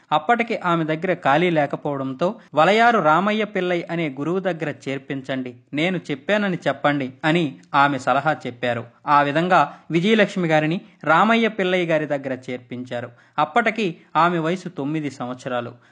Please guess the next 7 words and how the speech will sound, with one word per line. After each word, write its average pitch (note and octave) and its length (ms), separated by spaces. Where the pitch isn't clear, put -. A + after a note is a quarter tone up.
ఆయన A3 260
దగ్గర G#3 360
చేరిన G#3+ 240
కొద్ది E3+ 320
కాలానికే F3+ 640
బాగా E3+ 380
నేర్చుకొని D#3 640